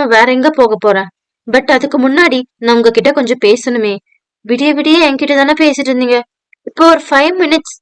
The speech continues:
பேச மாட்டீங்களா?" என்று அமுதா ஆர்வம் நிறைந்த கண்களுடன் அவனை பார்த்து கேட்க, "அதான் இவ்வளவு நேரம் பேசிட்டமே, இன்னும் பேசுறதுக்கு என்ன இருக்கு உனக்கு?"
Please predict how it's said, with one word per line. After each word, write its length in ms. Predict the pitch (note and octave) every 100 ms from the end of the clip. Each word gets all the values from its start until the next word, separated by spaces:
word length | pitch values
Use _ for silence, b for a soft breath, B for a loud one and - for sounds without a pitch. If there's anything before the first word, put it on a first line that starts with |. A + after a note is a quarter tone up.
| _
பேச 240 | - C#4 D4
மாட்டீங்களா?" 440 | C#4+ A#3+ G3+ F#3+ G3+ C4 _ _ _ _
என்று 320 | C4+ D4 C#4 -
அமுதா 360 | G#3+ B3+ D#4 C#4 - _ G3+
ஆர்வம் 340 | A3 D4+ D#4+
நிறைந்த 340 | C4+ B3 C4 C#4+
கண்களுடன் 640 | C#4 A#3 B3+ C4 A3+ A#3 -
அவனை 340 | A3+ A#3 A3+ G#3+
பார்த்து 380 | G3 G#3+ - B3+
கேட்க, 420 | G#3+ G3+ - E3 A3 _ _ _ _ _ _
"அதான் 320 | F#3 F#3 A3
இவ்வளவு 360 | G3+ F#3 A3+ G3+
நேரம் 320 | F#3 F#3+ F#3+
பேசிட்டமே, 500 | G3+ G#3 F#3+ F#3 F3+ F3 _
இன்னும் 360 | - G3+ G#3+ G#3+
பேசுறதுக்கு 480 | G3 G3+ G#3+ F#3+ G3
என்ன 200 | F#3+ G3 G#3+
இருக்கு 240 | F#3+ F#3+
உனக்கு?" 300 | F#3 F3